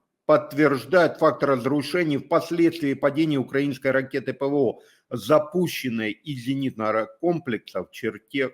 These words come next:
города. Особо отмечаем, что аналогичные истерики киевского режима случаются не первый год и всякий раз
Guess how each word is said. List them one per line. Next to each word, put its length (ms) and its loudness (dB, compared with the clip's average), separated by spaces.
города. 680 -10
Особо 520 4
отмечаем, 680 2
что 240 -2
аналогичные 760 0
истерики 560 -4
киевского 580 -2
режима 500 0
случаются 640 -4
не 140 -4
первый 360 -2
год 280 -2
и 60 -2
всякий 340 -4
раз 240 2